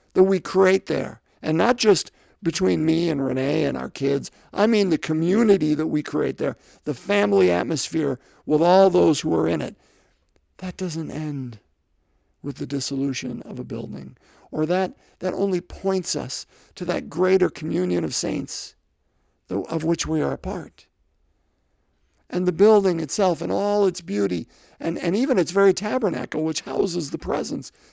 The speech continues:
capital P, only points to the larger presence, capital L, capital P.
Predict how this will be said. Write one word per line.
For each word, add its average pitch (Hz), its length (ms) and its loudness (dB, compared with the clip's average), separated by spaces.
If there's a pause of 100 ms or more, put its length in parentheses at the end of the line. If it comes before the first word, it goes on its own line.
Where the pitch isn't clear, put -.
capital 180 380 0
P, 240 360 -4 (500)
only 220 300 2
points 214 640 -2 (400)
to 185 100 -10
the 185 120 -6
larger 160 500 -6
presence, - 800 -14 (960)
capital - 460 -10
L, - 280 -12
capital - 440 -20
P. - 420 -20